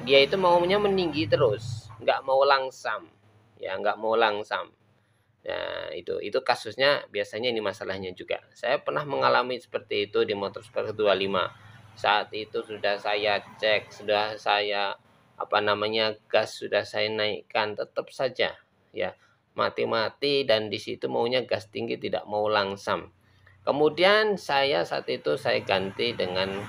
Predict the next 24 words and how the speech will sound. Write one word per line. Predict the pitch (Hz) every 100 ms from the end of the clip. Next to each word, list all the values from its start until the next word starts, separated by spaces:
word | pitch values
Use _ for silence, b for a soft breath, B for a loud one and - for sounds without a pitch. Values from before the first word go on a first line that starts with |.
| - -
rotaknya. | 107 104 - 101 - 107 98
Setelah | - - 139 151 147
saya | 151 139
ganti | 113 120
rotaknya, | 123 120 120 - 143
seketika | - - - -
itu | 117 - 107 107
juga | 139 147 - b b b -
posisinya | 113 110 113 107 107 104 98 95
mau | 95 95 98
langsam, | 107 120 113 110 - 117 110 107 113
ya, | 104 95 98 _ b b _ -
ya, | 98
tidak, | 95 101 90 - -
gasnya | 107 - 110 98
meninggi | 104 104 101 101
terus, | 120 117 110 110 -
posisinya | - 110 110 113 135
enak | 123 127 120
lah | 107
pokoknya | 107 101 95 95
setelah | - 101 104
saya | 101
ganti | 92 90 117